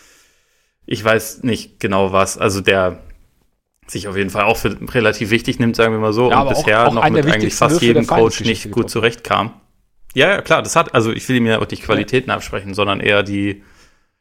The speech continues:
Speaker 1: ähm, ein, äh, gewisse kommunikative Fähigkeiten, die würde ich ihm absprechen,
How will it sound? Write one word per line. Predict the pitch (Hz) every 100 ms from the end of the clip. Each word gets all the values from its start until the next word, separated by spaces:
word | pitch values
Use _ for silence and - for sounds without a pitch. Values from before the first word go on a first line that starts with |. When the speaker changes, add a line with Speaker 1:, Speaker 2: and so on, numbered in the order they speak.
| _ _ _ _ _ _ -
Speaker 1:
ähm, | 104 101 101 101 95 - - _ _
ein, | - 120 117
äh, | 131
gewisse | 117 117 135 135
kommunikative | 123 120 113 113 - 123 104
Fähigkeiten, | - 95 - 98 101 90 _ - -
die | - 117
würde | 107 98
ich | 98
ihm | 98
absprechen, | 98 - 95 -